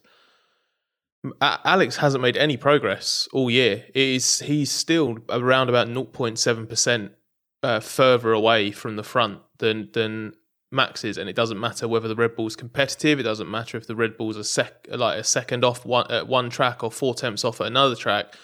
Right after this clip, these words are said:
Whatever the actual lap time is at, at the front, Albon's always nought point seven percent pretty much further away th-, than Max, and you could, <laughs> you can park a bus in that gap.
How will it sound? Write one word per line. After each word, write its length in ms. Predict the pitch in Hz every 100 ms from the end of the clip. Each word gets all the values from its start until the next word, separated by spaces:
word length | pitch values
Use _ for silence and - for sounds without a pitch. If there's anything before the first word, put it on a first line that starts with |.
| _ -
Whatever 340 | 120 147 135
the 300 | 127 123 120
actual 460 | 123 - - 123 120
lap 240 | 131 -
time 280 | - 113 110
is 360 | 113 110 - - _ _ _ _ _ _ _ -
at, 160 | 139
at 160 | 131 104
the 80 | 117
front, 480 | - 151 98 117 - _ _ _ _
Albon's 260 | 139 135 123 -
always 580 | 156 143 131 123 120 117
nought 240 | 135 131
point 220 | - 127
seven 260 | - 131 117
percent 420 | 120 135 120 98 -
pretty 180 | - 117
much 280 | 113 104 -
further 600 | - - 135 135 123 120
away 480 | 113 117 107 101 101 _ -
th-, 160 | 95
than 160 | 113 113
Max, 260 | 113 104 127
and 140 | 123 - _ _ _ _
you 160 | 147 160
could, 200 | 123 - _ _ - - - -
<laughs> 760 | - - - - - - - -
you 100 | 170
can 120 | 170
park 280 | 156 170 160
a 60 | 120
bus 340 | 156 156 -
in 120 | 110
that 180 | 110 -
gap. 360 | 101 110 -